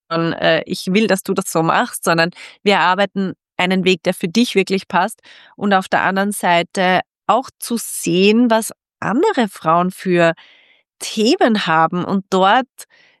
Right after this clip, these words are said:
sich so vieles mitnehmen zu können. Ähm, ja, was, vielleicht von deiner Seite noch so als Abschluss,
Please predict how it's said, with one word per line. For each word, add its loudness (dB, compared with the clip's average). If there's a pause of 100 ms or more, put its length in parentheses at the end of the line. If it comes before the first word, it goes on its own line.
sich -2
so -2
vieles -4
mitnehmen 0
zu -4
können. -2 (760)
Ähm, 0 (640)
ja, 0 (800)
was, -4 (640)
vielleicht 0 (100)
von -2
deiner 2
Seite 0
noch 0
so -2
als 2
Abschluss, -2